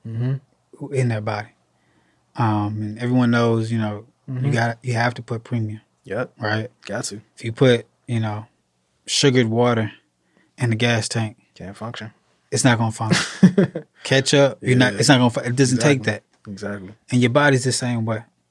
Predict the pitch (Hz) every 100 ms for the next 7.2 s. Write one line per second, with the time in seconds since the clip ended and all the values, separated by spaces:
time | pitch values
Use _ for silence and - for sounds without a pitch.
0 | _ - - 151 151 143 139 135 123 117
1 | 113 113 110 120 117 113 - 110 107 110
2 | 110 110 113 113 104 101 _ 98 98 107
3 | 110 117 110 135 208 170 147 180 120 -
4 | _ _ _ _ _ _ 120 113 - 127
5 | 120 135 160 - 120 120 139 123 113 110
6 | 107 127 113 104 - - - _ - 131
7 | 127